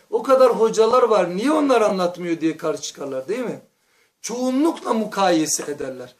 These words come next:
Halbuki Müslümanım diyen insanın a-, ayarı ölçüsü Kur'an ve sünnettir. Ona mutabıksa alması lazım. İsterse o hakkı söyleyen bir kişi olsun.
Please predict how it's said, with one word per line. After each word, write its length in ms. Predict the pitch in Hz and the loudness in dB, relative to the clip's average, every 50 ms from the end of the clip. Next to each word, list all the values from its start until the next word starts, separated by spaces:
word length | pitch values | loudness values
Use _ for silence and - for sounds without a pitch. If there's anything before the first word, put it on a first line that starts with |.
| _ - - | _ -20 -10
Halbuki 720 | - 190 226 269 294 302 285 - 277 254 214 170 139 - - _ _ _ _ _ _ _ _ _ _ | -6 -4 0 2 4 2 2 2 2 2 2 2 0 -2 -8 _ _ _ _ _ _ _ _ _ _
Müslümanım 1000 | 156 165 180 196 220 226 - - 262 262 277 285 294 285 262 254 240 226 196 | -14 -10 -8 -6 -4 -2 -2 -2 0 2 2 4 4 4 2 2 -2 -4 -4
diyen 320 | 196 233 277 277 277 262 247 | -2 0 2 4 4 2 2
insanın 720 | 226 240 247 240 233 - - 254 262 262 262 254 233 - | 0 -4 -6 -6 -4 0 2 2 4 4 4 2 0 -2
a-, 340 | - - 208 214 214 214 - | -2 0 2 2 2 2 2
ayarı 400 | 202 220 226 240 247 247 285 277 | 2 4 6 6 4 4 4 4
ölçüsü 720 | 247 233 240 233 - - 254 233 - - 277 285 285 269 - - - _ _ _ | 4 4 4 2 0 -6 -6 -6 -4 -2 0 0 0 -2 -4 -10 -18 _ _ _
Kur'an 300 | - 196 196 185 185 165 | -10 -8 -6 -6 -6 -6
ve 100 | 151 151 | -8 -10
sünnettir. 600 | - - 143 139 135 131 - _ 120 - - - _ _ _ _ _ _ _ | -10 -10 -12 -12 -14 -16 -16 _ -20 -20 -20 -20 _ _ _ _ _ _ _
Ona 280 | - 208 240 254 285 285 | -2 0 2 4 4 4
mutabıksa 1120 | 277 269 262 262 - 254 254 247 233 - 302 294 - - 254 262 269 - 156 - 151 - - _ | 2 2 0 0 2 2 4 4 4 2 0 0 0 2 2 4 4 6 4 4 2 -2 -8 _
alması 480 | 156 170 170 165 165 156 - - 160 156 | -6 -6 -4 -6 -6 -8 -10 -10 -10 -10
lazım. 320 | 139 131 127 - - - - - _ _ _ _ _ _ _ _ _ _ | -10 -10 -10 -12 -16 -18 -20 -20 _ _ _ _ _ _ _ _ _ _
İsterse 840 | - 196 - - - 262 269 277 262 269 - 240 233 226 208 - - - | -8 -6 -6 -2 2 4 4 4 4 4 6 6 6 6 6 2 2 2
o 220 | 226 247 240 196 | 2 2 4 2
hakkı 320 | 220 220 220 - - 269 | 0 -2 -2 -4 -6 -4
söyleyen 560 | 254 - - 226 220 214 220 240 247 233 233 - - _ _ _ | -4 -2 -2 -2 0 2 4 4 4 2 0 -6 -16 _ _ _
bir 260 | 170 214 240 220 - | -12 -10 -10 -10 -10
kişi 260 | - 190 156 - 175 | -12 -12 -10 -10 -8
olsun. 340 | 139 139 135 - - - 127 | -10 -10 -12 -12 -16 -20 -20